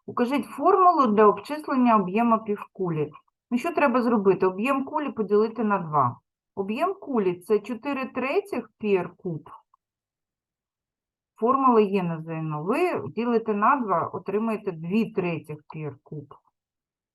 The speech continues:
Ну, тут даже коментувати не треба. Можна і не записувати цю задачу, вона дуже проста. Далі теж у нас йдуть, а, дві задачі дуже прості, вони пов'язані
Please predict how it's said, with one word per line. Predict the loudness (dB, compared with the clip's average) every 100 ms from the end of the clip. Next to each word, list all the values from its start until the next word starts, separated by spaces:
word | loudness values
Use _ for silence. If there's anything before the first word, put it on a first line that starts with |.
| _ _ _ -18
Ну, |
тут | -10 -6
даже | -4 -4 -4
коментувати | -6 -6 -6 -6 -2 -2 -2
не | -6 -6
треба. | -10 -10 -10 -4
Можна | -2 2 2
і | 2
не | -2
записувати | -4 -8 -10 -10 -12 -14 -18
цю | -14 -14
задачу, | -12 -14 -12
вона | -8 -8
дуже | -8 -12
проста. | -16 -18 _ -16 -16 _ _ -20 _ -10
Далі | 2 2 2
теж | 0 -2 2
у |
нас | 2 0 -4
йдуть, | -4 -2 -4 -4 0
а, | 4 6 6 6 4 2
дві | -4 -2
задачі | -2 -2 -4 -6
дуже | -6 -2 -2 -2
прості, | -4 -6 -10 -10 -8 -2
вони | 0 0
пов'язані | -2 0 2 0 0 -2 -4